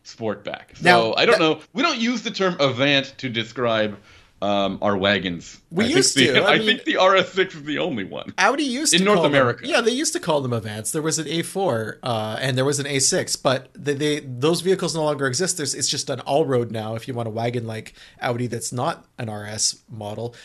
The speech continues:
Speaker 2: But I also wanted to kind of mention, I think that the R S six Avant is the only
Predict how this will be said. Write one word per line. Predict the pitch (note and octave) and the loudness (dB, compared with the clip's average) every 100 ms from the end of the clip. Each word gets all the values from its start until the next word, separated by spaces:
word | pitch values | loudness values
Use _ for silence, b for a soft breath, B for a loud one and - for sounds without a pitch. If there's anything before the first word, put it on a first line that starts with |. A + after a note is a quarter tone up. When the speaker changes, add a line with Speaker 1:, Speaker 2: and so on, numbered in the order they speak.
| B - | B -12
Speaker 2:
But | C3+ G3+ F3+ | 4 4 4
I | F3 | 0
also | C4 F4+ G4 | 2 2 0
wanted | E4+ B3+ G#3+ | -2 -2 -4
to | - | -2
kind | G3 G#3 | -2 0
of | |
mention, | E3+ A3 E3 - | 0 -2 -2 -2
I | E3 | -2
think | - A#3+ F4+ | -2 -6 -4
that | F#4+ - | -4 -4
the | F#3 | -6
R | - D#3+ F#3 | 0 2 4
S | - | 2
six | F3+ - | 0 -2
Avant | C#3+ C#3 D3+ - | 2 2 2 0
is | D3 B2 | -2 -2
the | C#3+ - | -4 -2
only | D3+ F3+ A3 G#3+ F#3 | 0 0 0 0 -2